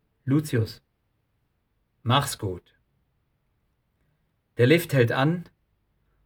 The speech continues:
und sie gehen einstweilen ihrer verschlungenen Wege.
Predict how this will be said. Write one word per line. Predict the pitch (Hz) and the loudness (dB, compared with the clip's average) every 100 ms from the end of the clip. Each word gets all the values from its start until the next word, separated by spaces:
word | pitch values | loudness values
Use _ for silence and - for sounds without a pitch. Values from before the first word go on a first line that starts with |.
| _ _ _ _ | _ _ _ _
und | 175 202 | -2 -2
sie | 180 | -2
gehen | 131 127 131 | 0 2 0
einstweilen | 113 117 123 - 113 107 117 117 113 113 - _ _ _ - | 0 0 -2 -4 0 2 2 2 2 0 -4 _ _ _ -4
ihrer | 131 110 | 0 0
verschlungenen | 107 95 107 113 123 117 113 98 | -2 -8 -2 2 2 2 2 0
Wege. | 90 85 92 | -6 -12 -16